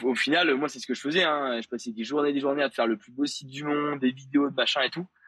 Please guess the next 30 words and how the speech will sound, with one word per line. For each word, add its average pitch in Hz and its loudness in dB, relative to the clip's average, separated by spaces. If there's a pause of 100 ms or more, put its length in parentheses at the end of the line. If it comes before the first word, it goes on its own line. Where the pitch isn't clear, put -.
(300)
Sauf - -2
que 117 2
les 104 6
gens, 127 4
euh, 104 2
téléchargeaient 104 0
pas 107 0
mon 104 0
appli, 202 4
quoi. - 0 (520)
Donc, 127 0
du 131 -4
coup, 190 2
en 156 6
fait, 180 4
le 131 2
fondamental, 139 0
c'est 135 -8
d'aller 123 2
chercher 127 -2
des 120 -2
clients 156 2
ou 139 -2
des 127 -2
utilisateurs 120 -2 (580)
et 123 2
de 107 -2
les 123 4
appeler, 156 2
quoi. 110 -2